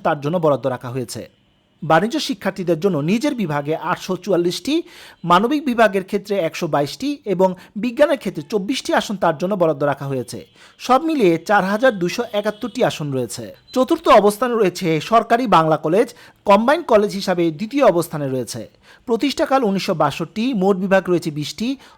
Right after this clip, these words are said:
হল এবং পরিবহনের সুবিধা রয়েছে। বিজ্ঞান অনুষদে সাতশো পনেরোটি আসন রয়েছে, মানবিকের ক্ষেত্রে এক হাজার আটটি আসন রয়েছে, বিভাগ পরিবর্তনের ক্ষেত্রে একাত্তরটি আসন রয়েছে। বাণিজ্য বিভাগের ক্ষেত্রে নিজের বিভাগে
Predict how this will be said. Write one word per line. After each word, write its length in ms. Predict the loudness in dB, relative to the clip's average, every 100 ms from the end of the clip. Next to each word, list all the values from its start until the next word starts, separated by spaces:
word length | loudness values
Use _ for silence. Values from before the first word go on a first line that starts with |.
| 4
হল 180 | 6 6
এবং 120 | 4 0 0
পরিবহনের 400 | 2 2 0 -4
সুবিধা 260 | 0 0
রয়েছে। 360 | 2 -2 -4 -12 -14 _ _ _ _ _ -20 -20 -6 -4
বিজ্ঞান 280 | 2 4 4
অনুষদে 340 | 2 0 -2 -2
সাতশো 260 | -2 -4 -4 -2
পনেরোটি 280 | -2 0 0
আসন 160 | 0 0 0
রয়েছে, 240 | 0 0 -2 -4 -10 2
মানবিকের 440 | 4 4 2 0 -2
ক্ষেত্রে 300 | -4 -4 -2 -4 -4 -2 -2
এক 60 | 0
হাজার 180 | 0 0 -2
আটটি 200 | -6 -2 0
আসন 180 | 0 -2 -4
রয়েছে, 200 | -4 -8 -6
বিভাগ 220 | 0 0 2
পরিবর্তনের 560 | 2 4 2 0 -4 -4 -4
ক্ষেত্রে 280 | -4 -4 -6 -8 -20 -2 0
একাত্তরটি 440 | 0 -4 -6 -2 0
আসন 200 | 0 -2 -4
রয়েছে। 280 | -4 -6 -10 -14 _ _ _ _ _ _ _ _ _ _ _ -20 -16 2
বাণিজ্য 320 | 4 4 2 2
বিভাগের 340 | 2 2 -2 -4
ক্ষেত্রে 260 | -6 -2 0 2
নিজের 220 | 0 0 2
বিভাগে 280 | 2 2